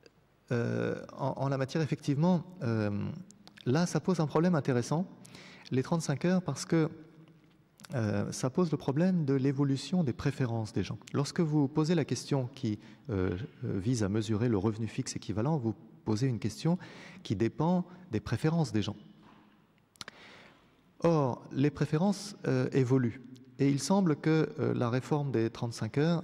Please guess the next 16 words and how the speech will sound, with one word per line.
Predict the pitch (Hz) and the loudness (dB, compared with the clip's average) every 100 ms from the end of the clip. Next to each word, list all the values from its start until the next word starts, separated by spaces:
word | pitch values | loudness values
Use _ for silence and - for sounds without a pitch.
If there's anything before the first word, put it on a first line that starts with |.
| - | -2
ait | 123 | -2
conduit | - 135 127 160 175 | 0 0 2 2 4
à | 127 | 2
modifier | 135 147 143 - 143 | 2 2 0 -2 2
les | 143 | 2
préférences | - 123 - 113 113 | 2 -2 0 0 0
des | 117 | 0
gens. | 98 101 | -2 -4
C'est-à-dire | 107 117 | -6 -2
qu'au | 131 | 0
début, | 120 123 147 | 2 2 2
les | 127 113 | 2 2
gens | 131 120 | 2 0
rechignent | 113 113 135 123 | 0 0 0 0
un | |
peu | 107 123 139 | 0 2 2